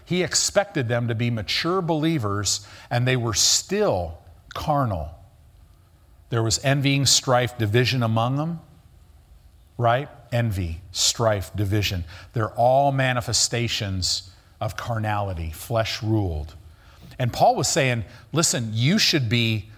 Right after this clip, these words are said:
you should be spiritually mature, but you're still babies. I can't even give you meat right now. I have to stick with milk." But this is the reason why, right here.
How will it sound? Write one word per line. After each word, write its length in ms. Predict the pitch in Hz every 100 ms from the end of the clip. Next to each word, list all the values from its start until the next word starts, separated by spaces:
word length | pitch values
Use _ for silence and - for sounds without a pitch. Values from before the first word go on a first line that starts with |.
| - - -
you 180 | 131 180
should 220 | - 127
be 120 | 123
spiritually 540 | - - 151 143 139
mature, 460 | 113 110 - 180 127
but 160 | 107 98
you're 140 | 131
still 320 | - - 113
babies. 540 | 104 120 131 107 95 113
I 80 |
can't 280 | 123 156 135
even 220 | 117 110
give 200 | 104 120
you 120 | 110 107
meat 360 | 113 156 -
right 200 | 104 101
now. 320 | 101 104 101 101 - -
I 100 | 131
have 140 | 123
to 180 | 131 -
stick 380 | - - 151 120
with 160 | 98
milk." 500 | 123 135 98 73 - - - - - - - - - - - - - 135
But 220 | 135 123
this 220 | 151 -
is 120 | 127
the 140 | 110 120
reason 400 | 127 120 123 113
why, 320 | 123 113 92
right 260 | 104 113
here. 380 | - 120 95 78